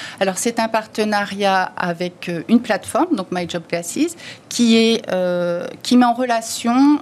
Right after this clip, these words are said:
cent dix mille, euh, étudiants avec des professionnels. Aujourd'hui, nous avons... Euh, vingt-cinq ambassadeurs qui représentent vingt-cinq expertises, euh, dans notre groupe. Nous en avons vingt-cinq qui attendent de participer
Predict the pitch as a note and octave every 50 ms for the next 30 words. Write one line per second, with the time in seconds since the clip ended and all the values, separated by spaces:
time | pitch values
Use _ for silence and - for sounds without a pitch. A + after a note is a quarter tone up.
0 | - - - - - - - C4 C#4 C#4 B3 G#3 A#3 B3 A#3 A#3 A#3 A#3+ A#3+ A#3+
1 | A3+ A3 G#3+ - F#3+ G3 F#3+ - - A3 G#3+ - A3 F#3+ A3 C#4 D#4+ A3+ A3 A#3
2 | A3 A#3+ A#3 - A#3 A3+ A#3+ A#3+ - - - G3+ F3 E3 E3 E3 F3+ - - -
3 | - - - - - - G#3+ A3 G#3 G#3+ G#3+ G#3+ G3 G3+ A3+ A#3 A3+ G3+ G3+ G3+
4 | G3 G#3 G3+ G3 F#3+ F#3 F3+ G3 G#3 A3 A#3 B3 C#4+ D4 - - - - - -
5 | - - - F#3 F#3 F3+ F3+ F3 F3 F3 E3+ F3 - A3+ A#3 A#3+ - - C4 B3
6 | B3 G#3 G3 F#3 F#3 F3+ - - E3+ D#3 D3+ E3 F#3+ C4+ F#4+ - - - - -
7 | F#3 - - - F#3+ F3 E3+ F#3 F#3 F3+ F#3 - E3+ D#3+ D#3+ D#3 F3+ F#3+ F#3+ -
8 | - G#3 G3 G3+ F#3 - - - G3+ F#3+ - - - - G#3+ G#3+ G#3+ F#3+ F3+ E3+
9 | E3 D#3+ E3 E3 F3 E3+ E3+ E3 E3+ - - F3+ F3 E3+ B3+ D4 G4+ - - F#3+
10 | F3+ E3 F3 E3+ F3 F3 F3 F3+ F3 E3+ F#3+ G#3+ A3 - - B3 G#3+ G#3+ - -
11 | - F3+ F3+ F3 - - G#3 G3+ G3+ F#3 F3+ F3 F3+ F#3 - - - - - G#3+
12 | F#3+ - - G3 G#3